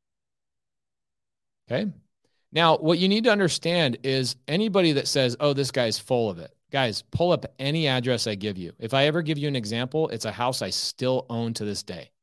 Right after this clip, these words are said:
Okay. I still own this house to this day. Okay. Joe Delgado. This is a common question. Okay. Joe Delgado, here's the answer. Couple of reasons. I want you to write this down.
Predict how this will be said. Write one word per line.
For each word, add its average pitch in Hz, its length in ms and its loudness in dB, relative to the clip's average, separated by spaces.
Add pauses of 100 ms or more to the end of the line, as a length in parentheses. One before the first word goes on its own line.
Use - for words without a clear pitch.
(880)
Okay. 147 260 0 (480)
I 127 140 0
still 160 640 2
own 123 240 -2
this 117 160 -4
house 101 280 -2
to 101 60 -6
this 90 180 -8
day. - 260 -16 (1080)
Okay. 147 220 2
Joe 185 320 4
Delgado. 127 640 2
This 143 240 0
is 147 120 0
a 143 60 0
common 135 340 -4
question. - 480 -10 (460)
Okay. 135 280 -2 (1120)
Joe 175 240 6
Delgado, 160 460 6
here's 180 340 2
the 143 160 -2
answer. 117 380 -6 (640)
Couple 185 220 2
of 151 100 4
reasons. 123 420 -2
I 120 80 0
want 139 200 0
you 143 60 -2
to 139 60 0
write 131 180 0
this 120 180 -6
down. 101 360 -6